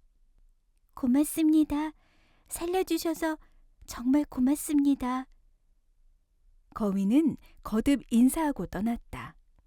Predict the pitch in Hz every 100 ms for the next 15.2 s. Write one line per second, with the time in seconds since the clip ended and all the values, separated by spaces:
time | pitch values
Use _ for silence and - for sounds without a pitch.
0 | _ _ _ _ _ _ _ _ - 233
1 | 262 240 233 262 226 226 220 - 202 226
2 | 233 226 185 247 311 - - - - 359
3 | 349 330 320 311 262 226 269 220 - -
4 | 220 226 185 208 285 294 294 269 220 -
5 | 240 247 208 - - - - _ _ _
6 | _ _ _ _ _ - _ _ _ -
7 | 269 392 - 415 392 392 392 415 330 -
8 | - - - 453 480 392 277 359 403 403
9 | 415 403 - 381 - 427 339 - - -
10 | 262 359 381 247 240 359 403 269 220 359
11 | - 285 311 330 _ _ _ _ _ _
12 | _ _ - _ _ _ _ _ _ _
13 | _ 339 339 370 330 285 277 - 311 285
14 | 285 190 180 208 247 294 262 254 202 196
15 | 302